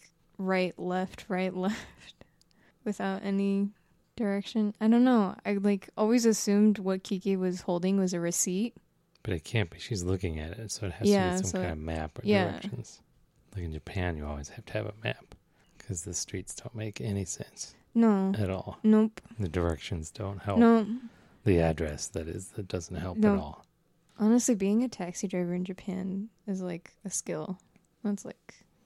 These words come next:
Speaker 2: Well, now you just have
Speaker 1: No, you just have, like
Speaker 2: Google Maps
Speaker 1: Yeah.
Speaker 2: or something.
Speaker 1: Just kinda, it's helpful. <laughs>
Speaker 2: Yeah.
Speaker 1: Yeah. Kiki must be looking at a map or something.
Speaker 2: Yeah.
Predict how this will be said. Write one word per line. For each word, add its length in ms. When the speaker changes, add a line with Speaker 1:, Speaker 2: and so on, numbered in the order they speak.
Speaker 2:
Well, 120
now 360
you 120
just 280
have 220
Speaker 1:
No, 240
you 80
just 200
have, 200
like 340
Speaker 2:
Google 280
Maps 340
Speaker 1:
Yeah. 180
Speaker 2:
or 20
something. 320
Speaker 1:
Just 240
kinda, 360
it's 80
helpful. 560
<laughs> 0
Speaker 2:
Yeah. 220
Speaker 1:
Yeah. 380
Kiki 260
must 280
be 80
looking 340
at 80
a 80
map 400
or 80
something. 540
Speaker 2:
Yeah. 220